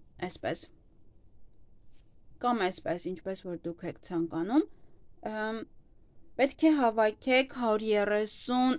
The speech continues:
օղակ։ Հա, երկարությունը պետք է լինի հարյուր երեսուն։ Ը, այս չափսը գործում եք վեց հատ, այսինքն, այսպես նայեք, մեկ,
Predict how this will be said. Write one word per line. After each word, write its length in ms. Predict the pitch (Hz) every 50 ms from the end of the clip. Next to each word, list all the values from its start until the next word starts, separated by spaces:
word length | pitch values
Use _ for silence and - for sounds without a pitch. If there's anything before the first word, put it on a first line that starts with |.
| - - - 208 202
օղակ։ 360 | 190 185 170 151 165 - - - - - - - - - - - - - - - - - - - - -
Հա, 200 | 202 220 214 - - - 202 190
երկարությունը 760 | 180 175 - - - 175 175 175 175 - - - 233 226 208 196
պետք 200 | 185 - - -
է 100 | 196 190
լինի 220 | 190 196 220 240 214
հարյուր 240 | 196 185 190 214 220
երեսուն։ 600 | 202 185 180 180 180 185 185 - - 339 165 339 - - - - - - - - - - - - - - - - - - - - - - - - - - - -
Ը, 300 | - - - 196 196 - - - - - - - - - - - - - - - - - - - - - - - - - - - - - - - - - - - - - - - - - - - - - - - - - - - - - -
այս 220 | - 247 254 - - - - - - - - -
չափսը 520 | - 247 214 202 - - - 254 262 285 330 339 269 220
գործում 480 | - 214 214 214 - - 214 214 208 202
եք 140 | 202 - 208
վեց 320 | 190 214 196 196 196 -
հատ, 360 | 240 233 208 226 311 339 - 180
այսինքն, 560 | 196 196 - - 196 185 - - 233 240 247 240 - - - - - - - - - - - - - 202
այսպես 380 | 190 - - - - 170 - -
նայեք, 320 | 196 196 214 247 - - - 202 196 196 202
մեկ, 320 | 196 208 233 262 - -